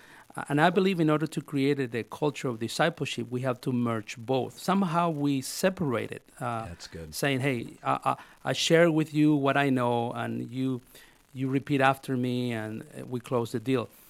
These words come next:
Speaker 1: But, uh, I, I, I would like to use a term here in our church. I don't know if it even exists. It's called evangel discipleship. It's,
Speaker 2: Hmm.
Speaker 1: it's, it's, a, it's something that, it's a combo. It's something that you combine into two.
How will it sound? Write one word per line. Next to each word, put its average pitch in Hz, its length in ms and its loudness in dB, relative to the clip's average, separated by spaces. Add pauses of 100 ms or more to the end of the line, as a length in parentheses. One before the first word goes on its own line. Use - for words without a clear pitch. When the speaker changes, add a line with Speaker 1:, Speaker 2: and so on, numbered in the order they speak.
(280)
Speaker 1:
But, 147 300 2
uh, 143 240 0 (100)
I, 160 80 2
I, 165 140 4 (380)
I 165 120 2
would 220 120 0
like 196 220 2
to 165 180 -2 (140)
use 156 340 -2
a 147 40 4
term 139 360 0
here 123 520 -2
in 123 140 -6
our 127 160 4
church. 117 400 -4 (440)
I 135 100 -4
don't 160 120 4
know 160 140 8
if 143 80 4
it 143 40 4
even 135 300 2
exists. 147 520 0
It's 120 100 -8
called 127 360 0
evangel 143 600 0
discipleship. 131 880 -2
It's, 123 220 -6
Speaker 2:
Hmm. 117 80 -2
Speaker 1:
it's, - 320 -6
it's, 135 220 -8
a, 123 80 -2 (120)
it's 135 120 -6
something 156 400 2
that, 123 180 0 (240)
it's 143 160 -4
a 143 60 2
combo. 143 420 6
It's 113 100 -2
something 143 380 2
that 123 120 0
you 120 180 -2
combine 131 760 2
into 127 380 -6
two. 127 320 -2